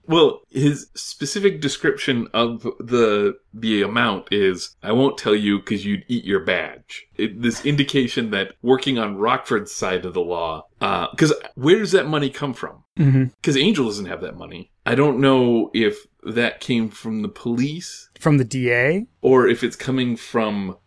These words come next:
Speaker 1: the bookie, who's like, "Okay,
Speaker 2: Oh. <laughs>
Speaker 1: you saved my life." <laughs> You know, like,
Speaker 2: Oh, maybe.
Speaker 1: it's never explained where it came from, but the statement, "You'll eat your badge,"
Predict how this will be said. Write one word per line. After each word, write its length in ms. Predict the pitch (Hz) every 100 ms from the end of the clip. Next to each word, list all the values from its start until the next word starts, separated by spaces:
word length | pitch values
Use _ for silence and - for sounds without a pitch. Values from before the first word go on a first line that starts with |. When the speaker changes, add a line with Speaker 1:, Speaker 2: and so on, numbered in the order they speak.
| -
Speaker 1:
the 80 | 104
bookie, 560 | 95 120 - 190 208 _
who's 220 | - 113
like, 220 | 117 101 -
"Okay, 420 | 113 147 160 135
Speaker 2:
Oh. 380 | - - - 156
<laughs> 60 | -
Speaker 1:
you 120 | 113
saved 300 | - 139 120
my 120 | 120
life." 680 | 110 143 123 110 - 123 151
<laughs> 60 | -
You 100 | 180
know, 80 | 147
like, 140 | 139
Speaker 2:
Oh, 100 | 151
maybe. 460 | 131 143 180 139 131
Speaker 1:
it's 200 | 143 139
never 360 | 143 160 190 180
explained 520 | 151 - 160 139 113
where 220 | 131 160 147
it 120 | -
came 280 | 113 95 90
from, 420 | 101 82 80 80 110
but 340 | 110 131 123
the 140 | 131 120
statement, 560 | - 170 165 127 110 -
"You'll 240 | 123 117
eat 140 | 143
your 140 | 113 110
badge," 480 | 123 117 104 98